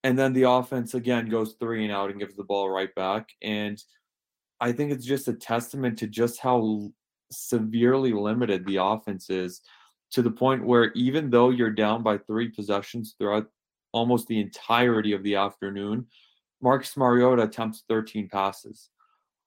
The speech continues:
I, I don't think you can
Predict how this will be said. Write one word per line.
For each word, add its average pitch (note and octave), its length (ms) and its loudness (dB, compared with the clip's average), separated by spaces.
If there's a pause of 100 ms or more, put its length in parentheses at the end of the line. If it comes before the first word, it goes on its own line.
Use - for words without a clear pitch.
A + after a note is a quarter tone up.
(300)
I, C#3 320 -2 (800)
I C3+ 120 2
don't D#3 440 2
think E3+ 300 -4
you D#3 100 -2
can C#3 280 -4